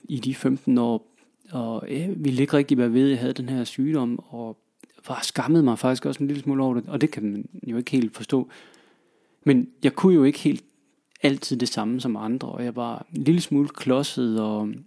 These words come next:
og sk-, og dækket over det her. Mest fordi,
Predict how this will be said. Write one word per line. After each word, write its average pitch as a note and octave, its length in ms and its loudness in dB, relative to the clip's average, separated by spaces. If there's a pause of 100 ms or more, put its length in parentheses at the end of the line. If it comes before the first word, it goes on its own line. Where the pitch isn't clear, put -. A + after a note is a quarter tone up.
(160)
og A2+ 220 -10
sk-, - 120 -14
og B2+ 300 -4
dækket C#3 320 4
over A#2 300 0 (180)
det B2+ 80 2
her. A#2+ 220 -2
Mest F3 320 2 (140)
fordi, - 440 -2